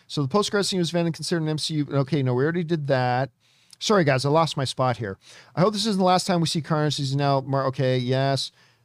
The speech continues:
Um, we did that one. We did Nick. Uh, okay, the Eddie scene. I'll endure it because, yeah.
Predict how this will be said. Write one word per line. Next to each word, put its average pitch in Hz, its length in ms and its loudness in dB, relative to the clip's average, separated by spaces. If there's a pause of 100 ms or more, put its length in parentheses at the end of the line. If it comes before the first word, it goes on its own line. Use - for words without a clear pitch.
(200)
Um, 123 840 -2 (100)
we 123 100 -2
did 170 440 0
that 160 260 2
one. 170 200 2
We 143 100 0
did 156 340 0
Nick. 151 640 -2 (720)
Uh, 117 640 0 (960)
okay, 143 200 -2
the 135 160 -2
Eddie 175 280 2
scene. 170 680 2 (240)
I'll 143 160 2
endure 156 380 4
it 151 100 -2
because, 123 260 -2
yeah. 147 500 2